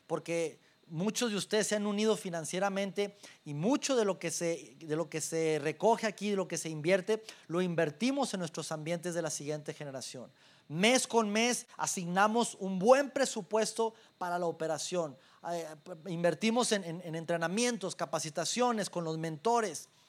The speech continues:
Acabamos de invertir un dineral en este próximo campamento que viene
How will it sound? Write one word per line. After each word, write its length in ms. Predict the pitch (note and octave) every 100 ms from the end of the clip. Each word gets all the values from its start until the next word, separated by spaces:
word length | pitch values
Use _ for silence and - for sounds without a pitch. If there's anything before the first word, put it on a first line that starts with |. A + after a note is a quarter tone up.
| - _ _ _
Acabamos 420 | D#3 G3 G3+ A#3+
de 60 | A3+
invertir 520 | F#3 F3+ A3 A#3+ -
un 300 | G3+ A#3+ A#3 D#3
dineral 880 | G3 F#3+ F3+ F3 F3+ A3+ A3+ F#3 C#3+ -
en 160 | - E3
este 200 | F3+ G#3
próximo 440 | G#3 G3+ A3+ G#3
campamento 640 | F#3 F3 E3+ F#3 A3+ G#3+ G3
que 120 | E3
viene 360 | E3+ F3 F#3